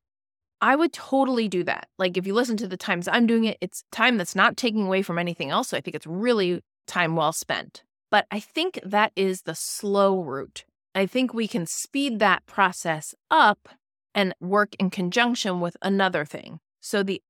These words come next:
other thing I would suggest you do is go back to the activity we did at the beginning.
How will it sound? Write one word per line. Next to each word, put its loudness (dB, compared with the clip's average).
other 4
thing 0
I -2
would -4
suggest -6
you -6
do -4
is 0
go 4
back 4
to -14
the 2
activity -2
we -2
did -2
at -6
the -10
beginning. -4